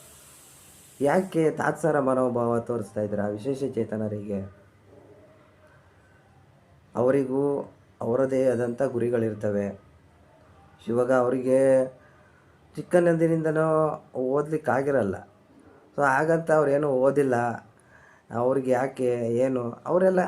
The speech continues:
ಅವರೆಲ್ಲ ಏನು ಮಾಡಬೇಕು? ಈಗ ಅಲ್ಪ ಸ್ವಲ್ಪ ಜನ ಓದಿರ್ತಾರೆ,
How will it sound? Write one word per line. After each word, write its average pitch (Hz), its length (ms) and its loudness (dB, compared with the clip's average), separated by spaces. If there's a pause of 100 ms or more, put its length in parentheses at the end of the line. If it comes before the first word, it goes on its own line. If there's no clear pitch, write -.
ಅವರೆಲ್ಲ 190 260 4 (100)
ಏನು 180 160 -2
ಮಾಡಬೇಕು? 110 420 -4 (1400)
ಈಗ 110 100 -6 (520)
ಅಲ್ಪ 120 120 -8 (120)
ಸ್ವಲ್ಪ 143 180 -4 (100)
ಜನ 143 100 0 (200)
ಓದಿರ್ತಾರೆ, 147 480 0